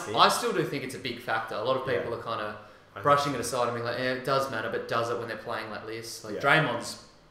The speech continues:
Speaker 2: arguably had just as impressive a playoffs as Steph, in
Speaker 1: Yeah,
Speaker 2: my
Speaker 1: I agree.
Speaker 2: opinion. So, yeah, it'll be a very interesting matchup. I think this is, it's kinda cool to see Kyle Lowry and Marc Gasol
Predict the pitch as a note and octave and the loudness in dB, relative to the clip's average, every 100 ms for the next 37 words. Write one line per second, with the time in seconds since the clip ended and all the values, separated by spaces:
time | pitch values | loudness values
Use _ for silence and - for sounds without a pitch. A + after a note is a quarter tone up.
0 | - - - A#2 A#2+ G#2+ A#2+ - G#2 - | -20 -16 -6 -4 -4 -6 -6 -6 -8 -8
1 | A#2 - G#2 G#2 G#2+ G#2 G#2 F#2+ G#2+ G2+ | -10 -10 -12 -10 -8 -8 -8 -10 -6 -4
2 | F#2+ G2 F#2+ - A#2+ A2 - - B2+ G#2 | -4 -8 -8 -6 -4 -6 -6 -10 -8 -4
3 | A#2+ F#2 F#2 A#2 A#2+ G#2 F#2+ F#2+ - - | -6 -6 -10 -10 -10 -10 -10 -10 -14 -20
4 | - - C3 B2 A2+ C#3 C#3+ C#3 D3 D3 | -20 -6 2 4 4 4 2 4 4 6
5 | D3 C3+ B2+ B2 - A2+ A2 - G#2+ G2+ | 6 2 -2 -4 -4 -8 -8 -8 -8 -8
6 | - C#3 - - - - - - - - | -6 -6 -8 -12 -18 -20 -20 -20 -20 -12
7 | A#2 B2 A2 - - G#2 - A3 G#3+ G#3+ | -8 -6 -6 -6 -6 -8 -2 0 2 2
8 | E3+ C#3 C#3+ - C3 B2 A2+ G#2+ A2+ A#2 | 2 2 -2 -2 0 2 2 0 0 0
9 | A2+ A2 G#2+ G#2+ - A#2+ A#2 A#2 - A#2 | -2 -4 -10 -12 -6 -2 -2 -2 -4 -2
10 | A#2+ B2+ | 0 -2